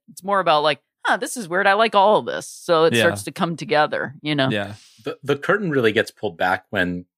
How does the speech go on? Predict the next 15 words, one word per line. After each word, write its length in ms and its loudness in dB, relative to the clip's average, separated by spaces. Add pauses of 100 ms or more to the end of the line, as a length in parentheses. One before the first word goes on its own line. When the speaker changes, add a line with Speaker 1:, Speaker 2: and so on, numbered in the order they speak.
(120)
Speaker 3:
Major 280 0
League 160 -2
Baseball 340 0
players 540 2
are, 140 -4
like, 200 -2 (180)
you 80 -4
know, 140 0
tweeting 380 0
out 180 6
highlights 680 2 (140)
Speaker 1:
<laughs> 160 -10
Speaker 3:
or, 460 4 (260)
like, 320 6
Speaker 1:
Yeah. 100 0